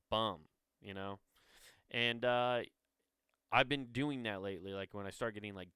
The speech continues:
down and out about, like, something that's happened, like, within, eh, like, it's, like,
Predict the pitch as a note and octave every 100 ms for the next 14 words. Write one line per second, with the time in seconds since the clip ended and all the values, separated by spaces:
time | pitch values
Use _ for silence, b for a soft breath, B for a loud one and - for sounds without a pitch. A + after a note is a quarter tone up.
0 | - G2 G2+ G2+ F#2 F#2 G2 G2 F2+ F#2
1 | F2 - F2+ - - - E3 D3 C#3 G#2+
2 | A2 G2+ G2 G2 F#2+ - G2 - A2+ G#2
3 | F#2 - - B2 A2+ A#2+ A#2 G#2 G2+ -
4 | - F#2+